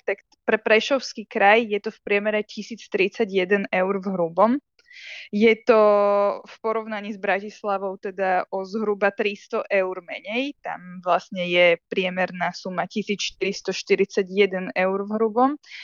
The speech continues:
ale teda poukazujem na to, že keď máme ponuky, ktoré teda požadujú prax, tak je to v priemer tisíc sto dvadsať eur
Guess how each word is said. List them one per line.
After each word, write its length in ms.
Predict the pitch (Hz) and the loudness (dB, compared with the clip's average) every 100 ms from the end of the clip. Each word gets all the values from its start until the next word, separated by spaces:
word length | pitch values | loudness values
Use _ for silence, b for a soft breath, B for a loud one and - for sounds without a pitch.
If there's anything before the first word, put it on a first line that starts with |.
| B - | B 4
ale 320 | 226 254 247 | 6 6 4
teda 160 | 226 | 0
poukazujem 800 | 233 - 208 220 233 208 214 208 | -2 0 0 2 2 0 -2 -4
na 160 | 196 170 | -4 -6
to, 160 | 170 175 | -8 -14
že 320 | 165 170 180 | -10 -8 -6
keď 240 | 269 247 | -6 -4
máme 400 | 247 254 220 190 | 0 0 0 -4
ponuky, 480 | - 226 233 226 220 | -4 -6 -6 -10 -12
ktoré 480 | - 208 202 190 190 | -6 0 4 4 4
teda 320 | - 185 185 | 0 -2 -2
požadujú 560 | - 208 214 208 208 170 | 0 0 0 -2 -4 -6
prax, 560 | - 240 233 - - _ _ - | 2 4 4 2 -16 _ _ -10
tak 140 | 202 | -8
je 100 | 214 | -8
to 400 | - 208 190 190 | -4 0 0 0
v 40 | _ _ | _ _
priemer 800 | 240 226 226 220 202 196 196 196 _ _ | -2 2 0 0 -2 0 -2 -6 _ _
tisíc 480 | - 226 - 220 - | -12 -12 -10 -14 -16
sto 320 | - - 220 | -20 -2 -2
dvadsať 500 | 202 196 185 - 247 | 0 0 0 0 -2
eur 420 | 226 214 214 208 | 2 2 2 0